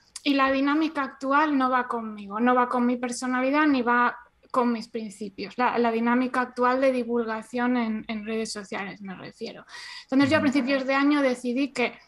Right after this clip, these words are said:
Speaker 1: yo había cumplido ahí, yo llevo en redes y tal desde dos mil diez, doce años,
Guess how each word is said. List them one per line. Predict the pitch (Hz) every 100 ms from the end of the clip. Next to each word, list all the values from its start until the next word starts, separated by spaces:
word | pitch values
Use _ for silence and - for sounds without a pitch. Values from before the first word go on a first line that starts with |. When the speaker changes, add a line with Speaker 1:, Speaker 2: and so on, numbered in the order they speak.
| -
Speaker 1:
yo | 247 277 277 - - _ _ _ _ 262
había | 240 240 233
cumplido | 240 240 233 240 220
ahí, | 220 277 349 349
yo | 240
llevo | 240 233 220 220 -
en | 247 233 226
redes | 226 240 226 220 -
y | 240
tal | 233 233
desde | 220 220 220
dos | 214 208
mil | 214 214 214
diez, | 254 311 311
doce | 262 240 214 -
años, | 233 269 302 339